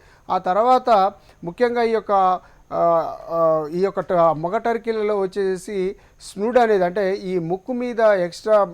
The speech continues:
మజిల్ గ్రోత్ అనేది రావడం అనేది జరుగుతుంటుందండి. ఈ ముక్కు మీద ఎక్స్ట్రా మజిల్ గ్రోత్ రావడం వల్ల, ఆ, అదొకటండి.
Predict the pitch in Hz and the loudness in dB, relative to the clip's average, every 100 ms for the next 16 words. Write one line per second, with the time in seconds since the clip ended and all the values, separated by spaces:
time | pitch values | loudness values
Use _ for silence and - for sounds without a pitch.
0 | 156 160 160 165 196 214 190 196 196 185 | -10 -10 -6 -4 -6 -6 -2 -2 -2 -4
1 | 185 190 190 185 - _ - 156 165 208 | -4 -2 -4 -4 -10 _ -6 0 2 2
2 | 208 190 190 170 165 175 175 165 143 147 | 2 2 -2 -2 -2 -4 -6 -10 -8 -8
3 | 143 151 220 _ _ - 196 196 185 175 | -6 -6 -8 _ _ -8 -2 2 2 0
4 | 170 170 175 240 240 240 226 220 202 185 | -4 -8 -10 -8 -6 -2 0 2 0 -2
5 | 214 202 190 196 175 190 185 175 156 180 | -4 -4 -4 -6 -4 -4 -4 -2 0 0
6 | 190 175 170 185 156 151 - _ - 170 | 0 -2 -2 -2 -2 -6 -16 _ -6 0
7 | 170 151 160 202 202 180 165 147 202 | 0 0 -2 -2 -2 -4 -6 -4 -6